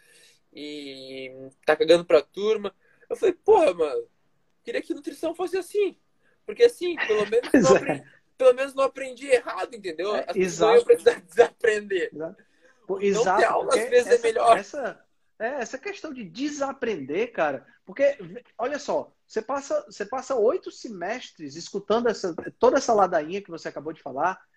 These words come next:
Speaker 2: de quarenta e cinco, sessenta e cinco por cento de carboidrato, que não pode comer gordura saturada. Meu, você sai de lá, é, é, é, doutrinado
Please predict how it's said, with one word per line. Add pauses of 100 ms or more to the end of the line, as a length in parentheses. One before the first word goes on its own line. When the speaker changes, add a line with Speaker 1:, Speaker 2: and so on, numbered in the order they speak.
(120)
Speaker 2:
de
quarenta
e
cinco,
sessenta
e
cinco
por
cento
de
carboidrato,
que
não
pode
comer
gordura
saturada. (400)
Meu, (160)
você
sai
de
lá, (560)
é,
é,
é,
doutrinado